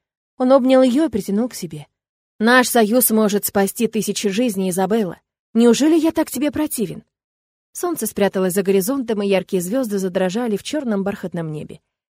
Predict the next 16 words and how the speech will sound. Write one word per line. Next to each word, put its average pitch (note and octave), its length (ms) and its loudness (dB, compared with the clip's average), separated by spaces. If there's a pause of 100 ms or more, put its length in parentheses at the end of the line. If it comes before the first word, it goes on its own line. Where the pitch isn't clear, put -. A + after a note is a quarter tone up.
(100)
Изабелла C4 460 2
сморгнула C4+ 560 2
набежавшие A3 580 0
слёзы C4+ 380 -2
и C4 40 -4
покусала F#3+ 460 -6
губы. D#3 300 -16 (560)
"Нет", C4 460 4 (180)
ответила E3 480 -14
она. E3 240 -14 (560)
"Нет, B3 340 4
ты C4+ 140 0
не C4+ 100 2
противен A#3 460 0
мне, F3+ 160 -4
Аркхан. - 420 -14